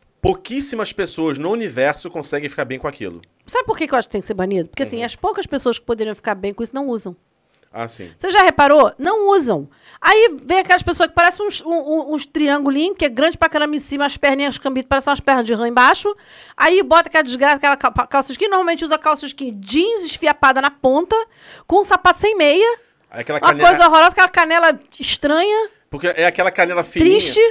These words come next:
Speaker 1: Porque uma coisa é ter a perna grossa, a panturrilha grossa e a canela fina. Vai fazendo um contorno.
Speaker 2: É, fica bonito.
Speaker 1: Não, aquela pessoa tem a canelinha fina, mas a panturrilha não cresceu.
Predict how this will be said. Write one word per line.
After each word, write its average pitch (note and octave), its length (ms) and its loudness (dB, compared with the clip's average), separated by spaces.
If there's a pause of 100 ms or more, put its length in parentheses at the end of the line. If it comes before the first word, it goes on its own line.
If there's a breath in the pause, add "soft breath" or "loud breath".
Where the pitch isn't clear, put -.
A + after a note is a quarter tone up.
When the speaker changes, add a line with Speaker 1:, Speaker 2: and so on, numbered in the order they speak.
(120)
Speaker 1:
Porque F3+ 160 -6
uma A3+ 160 0
coisa A3+ 260 2
é G#3+ 60 0
ter F3+ 160 -4
a D#3+ 80 2
perna F3 340 0
grossa, D3 380 -2
a - 20 -8
panturrilha D#3+ 380 -4
grossa C#3 280 -6
e D#3 40 -10
a - 20 -20
canela D#3+ 260 -2
fina. C3 300 -8
Vai C3+ 140 0
fazendo D3+ 240 -4
um - 20 -14
contorno. D3+ 480 -4
Speaker 2:
É, D4 180 4
fica - 140 -12
bonito. B3+ 480 -2
Speaker 1:
Não, F3+ 160 0
aquela F#3 220 -2
pessoa F#3 240 -8
tem - 80 -6
a F#3+ 40 -2
canelinha F3+ 440 -2
fina, G#3 320 -6
mas F3+ 140 -4
a F3+ 40 0
panturrilha F3+ 420 -6
não F3+ 120 -6
cresceu. D#3+ 600 -4